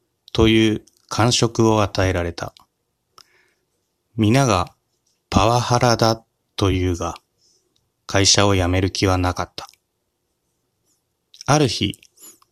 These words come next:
つなぎ合わせた紅生姜がピストルの形になった。私はそれで専務の背中を撃った。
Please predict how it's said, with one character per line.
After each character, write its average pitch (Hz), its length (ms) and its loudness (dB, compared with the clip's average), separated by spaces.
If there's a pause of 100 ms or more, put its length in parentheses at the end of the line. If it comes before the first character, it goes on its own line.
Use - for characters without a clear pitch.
(120)
つ - 180 0
な 156 160 2
ぎ 165 180 2
合 170 80 4
わ 170 120 2
せ 135 140 0
た 82 200 -2
紅 95 280 0
生 - 0 -
姜 120 260 2
が 87 320 -2 (600)
ピ 110 120 0
ス - 120 0
ト 131 120 2
ル 131 80 0
の 131 120 2
形 120 380 -2
に 107 100 0
な 95 100 -4
っ - 100 -14
た。 - 160 -16 (1800)
私 110 400 0
は 107 120 4
そ - 200 2
れ 101 120 2
で 101 260 0 (600)
専 120 320 0
務 104 180 0
の 85 160 -6
背 - 220 -2
中 98 380 0
を 90 180 -2
撃 101 60 -4
っ - 40 -4 (160)
た。 - 120 -12